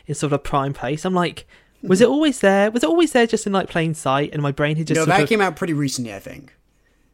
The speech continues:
Speaker 1: Okay, that's cool. And I just hadn't just been shifting over it. But yeah, it was a real delight to read. It was quite fast-paced. Um, I liked
Speaker 2: It's a
Speaker 1: the
Speaker 2: short
Speaker 1: fact
Speaker 2: book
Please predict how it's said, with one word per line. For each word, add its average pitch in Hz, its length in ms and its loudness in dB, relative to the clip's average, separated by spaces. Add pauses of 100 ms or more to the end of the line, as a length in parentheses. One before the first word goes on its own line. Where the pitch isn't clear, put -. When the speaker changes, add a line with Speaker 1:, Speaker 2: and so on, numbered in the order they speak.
(200)
Speaker 1:
Okay, 143 420 0 (300)
that's 247 240 4
cool. 127 400 -2
And 151 80 0
I 147 60 2
just 156 140 -2
hadn't 160 160 -2
just 147 140 -8
been 156 100 -4
shifting - 400 -4
over 143 180 -4
it. - 140 -6 (260)
But 277 100 0
yeah, 208 160 4
it 208 80 0
was 220 80 2
a 240 80 0
real 262 120 0
delight - 300 -2
to 143 80 -8
read. 135 240 -4
It 165 140 -6
was 180 160 -6
quite - 240 -2
fast-paced. - 880 -4 (480)
Um, 160 520 2 (100)
I 170 140 2
liked 196 360 0
Speaker 2:
It's - 100 -6
a - 20 -4
Speaker 1:
the - 60 -2
Speaker 2:
short 185 180 2
Speaker 1:
fact 165 120 0
Speaker 2:
book - 360 -4